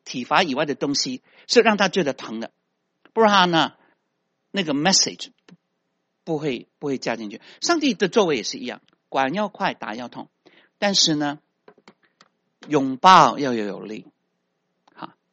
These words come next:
很多时候呢，你怎么跟他 make up，对吗？哈，这方面呢，妈妈没问题不太大，啊，这爸爸的，嗯，嗯，好像下不了脸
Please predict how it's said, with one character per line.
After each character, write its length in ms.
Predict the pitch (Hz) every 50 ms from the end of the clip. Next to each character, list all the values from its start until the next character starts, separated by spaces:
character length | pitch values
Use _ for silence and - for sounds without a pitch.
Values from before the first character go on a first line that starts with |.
| _ _ _ _ _ _ _ -
很 80 | 233 262
多 60 | 285
时 100 | - -
候 120 | 196 185 180
呢， 220 | 175 170 165 165 -
你 100 | 196 214
怎 160 | - - 127
么 80 | 131 147
跟 160 | - 170 165
他 100 | 170 165
make 320 | 156 151 147 143 131 - _
up， 260 | - 113 - _ _ _ _ _ _ _ _ _ _ _ _ _ _ _ _ _ _ _ _ _ _ _ _ _ _ _ _
对 120 | - 123
吗？ 160 | 113 113 104 - _ _ _ _ _ _ _ _ _ _ _ _ -
哈， 240 | 147 123 98 - _ _ _ _ _ _ _ _ _
这 180 | - 240 233
方 220 | 208 190 220 214 202
面 220 | 196 185 165 143
呢， 240 | 139 127 117 107 - _ _ _ _ _
妈 240 | - 220 226 233 233
妈 160 | 220 214 208
没 240 | 185 147 135 127 - _
问 180 | - 180 175 147
题 140 | - 139 123
不 160 | - 123 110
太 120 | - 123
大， 220 | - - 98 - _ _ _ _ _ _ _ _ _ _ _ _ _ _ _ _ _ _
啊， 140 | _ - - _ _ _ _ _ _ _ _ _ _ _ _ _
这 140 | - - 180
爸 340 | - _ - 180 175 175 175
爸 300 | 175 - 156 147 139 135
的， 240 | - 104 - - _ _ _ _ _ _ _ _ _ _ _ _ _ -
嗯， 220 | 120 123 113 90 _ _ _ _ _ _ _ _ _ _ _ _ _ _ _ _ _ _ _ _ _
嗯， 160 | - 170 165 - - _ _ _ _ _ _ _ _ _ _ - - _ _ _ _ _ _ _ _ _ _ _ _
好 140 | _ - -
像 80 | 127 117
下 340 | - - - - - -
不 140 | 180 - 143
了 140 | 127 113 92
脸 340 | 101 101 107 110 87 -